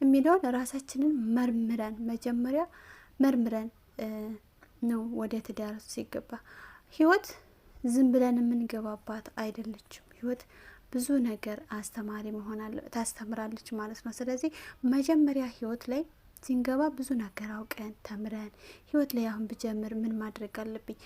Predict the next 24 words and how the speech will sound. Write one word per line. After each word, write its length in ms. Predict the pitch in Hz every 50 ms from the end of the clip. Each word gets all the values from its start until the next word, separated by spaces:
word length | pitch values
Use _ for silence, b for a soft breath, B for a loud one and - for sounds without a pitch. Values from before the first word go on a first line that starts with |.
| B B B B
ወደፊት 420 | 294 294 277 285 277 269 - 262 262
ለልጆቼ 580 | 240 233 233 233 226 226 226 226 - - 220 208
ምን 180 | 208 214 214 208
ማቆየት 480 | 208 208 - - - 208 208 214 - 220
አለብኝ፣ 380 | 214 208 208 208 - - 214 - B B B B B -
በቃ 160 | 294 285 - - - - _
ብዙ 200 | - 349 - - 453 466 466 381
ነገሮች 520 | 294 254 233 - - - 220 - 226 - -
ለልጆቼ 500 | - 233 226 220 226 214 - 220 - - - 233
ምን 200 | 226 233 240 240
ማስተማር 560 | 233 226 214 - - - 233 214 220 220 220 220
አለብኝ፣ 460 | 214 214 220 220 214 - - 226 220 B B B B B B B
ቤቴንስ 480 | 254 254 254 - 285 285 269 277 - -
እንዴት 300 | - 240 247 262 247 262
አድርጌ 420 | 240 226 - - - 220 - - - 220
ነው 120 | 220 220 220
መምራት 400 | 220 214 214 214 220 214 220 -
ያለብኝ 500 | - 226 214 220 220 208 - - 226 - B B B B B B B B B - 294 254 247
ማ-፣ 220 | 240 254 247 -
ብሎ 220 | 233 226 277 285 330 349
ይታሰባል 680 | 311 247 226 - - 240 240 - - 233 208 214 208 208
ትዳር 320 | - 220 202 226 214 214 214
ውስጥ 160 | 220 277 -
ሲገባ። 340 | - 226 - - 220 214